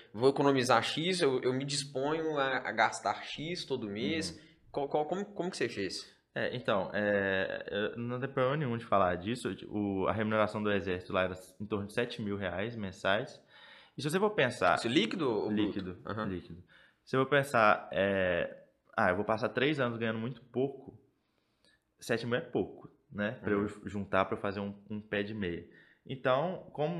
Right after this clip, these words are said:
Speaker 2: não tem restrição nenhuma de trabalhar por fora, eu falei assim, "Cara, eu quero,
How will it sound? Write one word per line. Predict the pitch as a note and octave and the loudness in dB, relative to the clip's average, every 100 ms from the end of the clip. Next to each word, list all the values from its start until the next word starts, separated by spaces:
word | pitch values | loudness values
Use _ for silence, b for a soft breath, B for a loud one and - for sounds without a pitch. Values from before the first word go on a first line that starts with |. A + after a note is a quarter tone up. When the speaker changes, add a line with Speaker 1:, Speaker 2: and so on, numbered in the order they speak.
| C3 | -4
Speaker 2:
não | B2 C3 | -4 -4
tem | B2 | -4
restrição | B2 - C3 | -6 -6 -8
nenhuma | C3+ A#2+ A2 | -6 -6 -6
de | - | -6
trabalhar | G2 F#2+ F#2 | -4 -2 -4
por | - G2+ - | -6 -14 -2
fora, | D3 B2 - | 2 2 0
eu | - - - _ | -8 -20 -20 _
falei | - - | -8 -6
assim, | - | -2
"Cara, | A2 F2+ - - | 0 0 0 -4
eu | A2+ | -2
quero, | B2+ A#2 | -2 -2